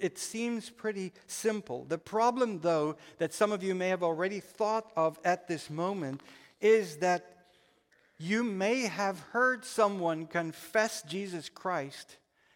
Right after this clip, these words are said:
and their lifestyle looks very different. You may have known somebody who would say with their mouths that they love Jesus Christ and they want to live for them,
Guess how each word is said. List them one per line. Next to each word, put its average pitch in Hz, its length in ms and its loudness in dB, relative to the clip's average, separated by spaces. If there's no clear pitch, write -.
and 151 120 -6
their 139 160 -6
lifestyle 143 580 -4
looks 135 260 -8
very 127 260 -8
different. 127 400 -14
You 190 140 0
may 190 140 2
have 175 180 0
known 214 260 2
somebody 180 500 0
who 170 260 -2
would 190 240 4
say 240 380 2
with 226 200 2
their 175 160 0
mouths 160 500 0
that 175 200 0
they 180 140 2
love 190 360 2
Jesus 185 400 -6
Christ 190 400 0
and 170 140 -4
they 156 80 0
want 160 220 0
to 170 120 -4
live 180 280 2
for 175 140 -4
them, 151 220 0